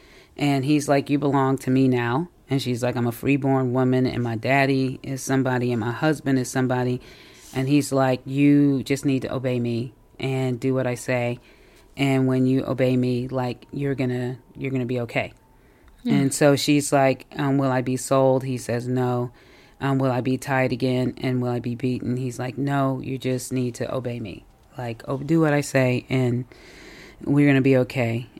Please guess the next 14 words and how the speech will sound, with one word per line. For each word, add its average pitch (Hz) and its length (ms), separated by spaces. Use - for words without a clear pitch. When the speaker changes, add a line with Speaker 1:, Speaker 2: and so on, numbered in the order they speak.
Speaker 1:
And 139 540
so 156 500
Anyanwu 165 720
is 139 140
really 147 360
like, 135 280
why 139 280
can't, 143 380
you 160 120
know, 131 160
like, 127 220
really 143 320
wants 135 280
him 131 300